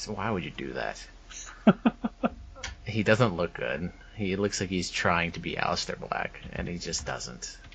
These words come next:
Speaker 1: He doesn't do it for me. But, uh, Arn Anderson, yeah, I think he is the most likely to go to A E W. I, I think he's gonna be the next agent. 'Cause is there any other ones announced? It's just Billy Gunn, right?
Speaker 2: I believe so, yeah.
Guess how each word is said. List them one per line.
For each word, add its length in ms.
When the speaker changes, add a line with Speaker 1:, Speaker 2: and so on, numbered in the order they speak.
Speaker 1:
He 80
doesn't 260
do 160
it 80
for 120
me. 200
But, 200
uh, 200
Arn 220
Anderson, 440
yeah, 320
I 100
think 220
he 260
is 140
the 80
most 300
likely 360
to 80
go 160
to 160
A 120
E 80
W. 460
I, 220
I 40
think 200
he's 140
gonna 200
be 120
the 80
next 280
agent. 400
'Cause 240
is 220
there 160
any 180
other 160
ones 240
announced? 320
It's 100
just 200
Billy 220
Gunn, 240
right? 260
Speaker 2:
I 100
believe 300
so, 180
yeah. 260